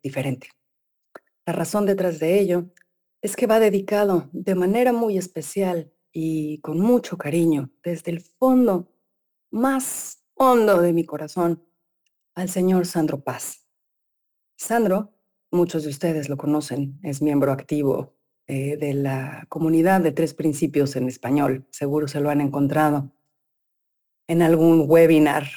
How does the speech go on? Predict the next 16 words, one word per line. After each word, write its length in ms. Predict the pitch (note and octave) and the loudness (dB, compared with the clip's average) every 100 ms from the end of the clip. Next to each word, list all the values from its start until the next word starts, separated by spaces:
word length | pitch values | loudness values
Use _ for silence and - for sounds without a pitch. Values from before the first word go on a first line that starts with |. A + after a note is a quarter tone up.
| - | -12
haciendo 560 | C#3+ C#3 E3 D#3 D#3 D3 | -10 -2 2 6 4 4
preguntas 420 | D#3 E3 D#3+ C3+ | 2 2 0 0
incómodas 1080 | D#3 D3+ F3 F3 D#3+ E3 D#3 D3+ C#3+ - - - | 0 2 2 4 2 0 -4 -10 -12 -14 -12 -2
o, 680 | E3+ D3+ D3 D3+ D#3 D#3 - | 4 4 6 4 4 0 0
o 180 | D#3+ D#3+ | 2 4
incluso 400 | D3+ D3+ E3+ F3 | 2 -2 -4 0
en 140 | E3 | 0
el 460 | D#3 D#3 D#3 - D#3 | 0 -2 -4 -4 0
grupo 260 | E3+ F3 | 0 2
de 100 | E3 | 0
Facebook 680 | D#3 - F#3 F#3 F3 E3 C#3+ - _ _ _ _ _ _ | 2 2 4 4 0 -4 -4 -18 _ _ _ _ _ _
de 180 | - D3 | -10 -8
Tres 220 | C#3+ E3+ | -4 -4
Principios 500 | - D#3+ D#3+ C#3+ D3+ | -4 -6 -6 -4 -2
en 100 | D#3 | 0
español, 680 | D3 C#3 D3 D3+ D#3 D#3 D#3 | -2 -2 -4 -2 2 0 -2